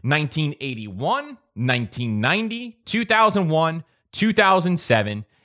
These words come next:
and two thousand twenty. So the two thousand twenty-one was the one due to the pandemic, and it only lasted two months. So that was actually the shortest recession that we've ever had. The longest recession that we've ever had was actually the Great Recession in two thousand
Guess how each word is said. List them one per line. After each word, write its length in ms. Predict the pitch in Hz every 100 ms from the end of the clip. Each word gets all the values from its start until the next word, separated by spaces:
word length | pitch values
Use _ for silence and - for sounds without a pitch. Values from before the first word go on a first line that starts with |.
| _
and 220 | 147 139
two 260 | - 123 120
thousand 540 | - 92 90 90 90 _ _ _ _
twenty. 380 | - 143 95 - _ _ _
So 80 | 151
the 40 |
two 140 | 156 214
thousand 300 | 240 208 196
twenty-one 640 | 254 320 226 135 131 131
was 160 | 156 143
the 80 |
one 300 | 160 156 156
due 260 | 131 160 233
to 100 | 185
the 140 | 180
pandemic, 580 | - 160 151 131 117 120
and 100 | 147
it 40 | 139
only 220 | 165 185
lasted 360 | 160 160 -
two 120 | - 147
months. 180 | 117
So 60 | 131
that 100 | 185
was 100 | 226
actually 220 | 214 -
the 80 | 170
shortest 560 | - - 202 262 240 202
recession 480 | 190 190 165 175
that 120 | 151 139
we've 140 | 135
ever 180 | 117 113
had. 280 | 160 143 - _ _ _
The 100 | 139
longest 560 | 135 240 381 320 180
recession 480 | 131 120 113 101 110
that 100 | 98
we've 140 | 104 101
ever 160 | 87
had 300 | 90 101 127 _ -
was 200 | - 139
actually 480 | 160 254 - 160 131
the 100 | 135
Great 300 | 123 170 254
Recession 420 | 131 - 101 -
in 140 | 120 113
two 240 | - 175
thousand 500 | 156 123 120 117 117